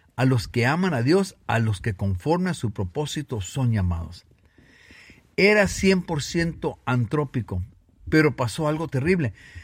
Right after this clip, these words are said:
La mujer original y madre de todos los seres vivos, a quien la ciencia conoce como A D N M T, Eva, y el hombre original y padre de todos los seres vivos, a quien la ciencia conoce como cromosoma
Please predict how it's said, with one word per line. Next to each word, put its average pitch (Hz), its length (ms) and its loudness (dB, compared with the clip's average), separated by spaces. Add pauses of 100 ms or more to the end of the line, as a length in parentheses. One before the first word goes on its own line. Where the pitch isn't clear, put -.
(160)
La 160 160 4
mujer 170 400 4
original 156 680 2
y 135 140 2
madre 160 380 4
de 143 80 0
todos 175 260 -2
los 127 140 -2
seres 143 320 -2
vivos, 127 420 2 (280)
a 127 140 -2
quien 139 280 2
la 117 100 2
ciencia 165 380 -2
conoce 139 500 -4
como 117 340 -2
A 143 160 2
D 147 320 0
N 147 300 -2
M 143 220 0
T, 170 340 -2 (340)
Eva, 131 360 0 (540)
y 139 120 6
el 156 120 6
hombre 196 240 4
original 151 580 2
y 135 120 0
padre 151 280 2
de 135 40 0
todos 156 240 2
los 127 100 0
seres 139 320 0
vivos, 147 300 2
a 123 80 -2
quien 127 300 2
la 113 100 0
ciencia 147 400 -4
conoce 139 500 -4
como 120 360 -2
cromosoma 143 840 -2